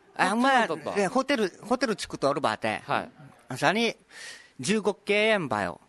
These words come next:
Speaker 1: 十五階建て。
Speaker 2: 十五階建て？
Speaker 1: うん。
Speaker 2: めっちゃ高いの建つじゃないですか、
Speaker 1: うちな、
Speaker 2: こっちにじゃあ。
Speaker 1: うて、うん、昼間三度。
Speaker 2: はあ。
Speaker 1: 珍しいよ。
Speaker 2: 珍しいっすね。
Speaker 1: うん。
Speaker 2: 十五のホテルは珍しい。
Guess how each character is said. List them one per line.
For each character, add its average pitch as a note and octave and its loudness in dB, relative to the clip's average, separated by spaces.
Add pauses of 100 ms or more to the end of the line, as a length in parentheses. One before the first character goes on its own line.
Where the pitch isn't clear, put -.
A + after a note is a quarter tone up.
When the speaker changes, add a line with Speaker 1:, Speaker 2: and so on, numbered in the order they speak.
(600)
Speaker 1:
十 B2+ 0
五 A#2+ 0
階 A2+ -2
建 G#2+ -2
て。 - -4
Speaker 2:
十 C#4+ 2
五 E4 0
階 D#4+ 4
建 C#4+ 4
て？ E4 -6
Speaker 1:
う D3+ -8
ん。 A#2 -4 (460)
Speaker 2:
め B3 -4
っ - -2 (160)
ち - -4
ゃ F4 0
高 E4 6
い B3 4
の F3+ 0
建 F3 0
つ D#3 -10
じ D#3 2
ゃ D3+ 4
な C3+ 0
い - -2
で A#2+ -4
す - -12
か、 - -10
Speaker 1:
う - -
ち - 0
な、 F#3 4
Speaker 2:
こ - -6
っ - -8
ち - -6
に F#3 2
じ F#3 4
ゃ F#3+ 6
あ。 F#3+ 2
Speaker 1:
う E3+ -2
て、 C3+ 2
う D3 -2
ん、 G#2 0
昼 D#3+ -2
間 C#3+ 2
三 C#3+ -2
度。 F#2+ -2
Speaker 2:
は G#3 6
あ。 C#3 4
Speaker 1:
珍 B2+ 0
し D3 -2
い A#2+ 0
よ。 G2+ 0
Speaker 2:
珍 A#3+ 2
し A#3+ 0
い - 0
っ - 0
す - -8
ね。 D#3+ 2
Speaker 1:
う B2 -4
ん。 G#2+ -4
Speaker 2:
十 A#3+ -6
五 A#3 0
の A3 2
ホ G#3 -2
テ G3+ -2
ル E3+ -2
は C3+ 2
珍 B2 -6
し A2 -10
い。 - -18